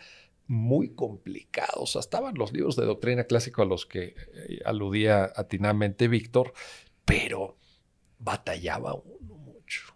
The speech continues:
mucho para entender estos conceptos, improcedencia, sobreseimiento, suspensión, interés jurídico. Teníamos también el problema que la generación de ustedes ya no tuvo, de que no estaba todo digitalizado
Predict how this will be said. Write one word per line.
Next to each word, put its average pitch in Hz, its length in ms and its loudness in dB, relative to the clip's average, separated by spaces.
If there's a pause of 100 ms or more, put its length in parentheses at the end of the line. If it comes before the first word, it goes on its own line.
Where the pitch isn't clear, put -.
(260)
mucho 175 500 -2
para 113 200 4
entender 110 540 0
estos - 360 -4
conceptos, - 960 -8
improcedencia, 131 1080 -2
sobreseimiento, 131 1200 -4
suspensión, 127 920 -2
interés 123 460 2
jurídico. 135 840 0 (640)
Teníamos 139 560 6
también 135 300 4
el 139 120 2
problema 143 440 6
que 95 120 -4
la 85 120 -2
generación 95 400 -4
de 104 40 -4
ustedes 107 260 2
ya 110 120 2
no 117 120 2
tuvo, 120 360 4 (500)
de 107 380 2
que 98 180 -2
no 104 220 0
estaba 120 480 4
todo 117 260 6
digitalizado 95 1040 -2